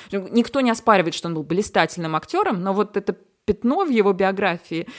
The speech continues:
мне, м-, меня потрясло, что не, как-то все это проглотили, но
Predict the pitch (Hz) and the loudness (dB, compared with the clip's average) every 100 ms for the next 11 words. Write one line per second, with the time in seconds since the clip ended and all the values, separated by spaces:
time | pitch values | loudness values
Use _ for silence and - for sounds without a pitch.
0 | - - 190 262 196 - 180 185 262 254 | -14 -6 -2 -2 -4 -6 -6 -2 -2 -2
1 | 226 226 247 202 - 156 151 170 - - | -4 -4 0 0 0 -8 -8 -10 -12 -14
2 | 160 160 - 208 208 - 170 175 190 - | -14 -14 -4 -4 -4 -6 -6 -4 -4 -8
3 | 165 147 147 156 220 269 254 220 | -10 -8 -8 -6 -2 -2 -4 -8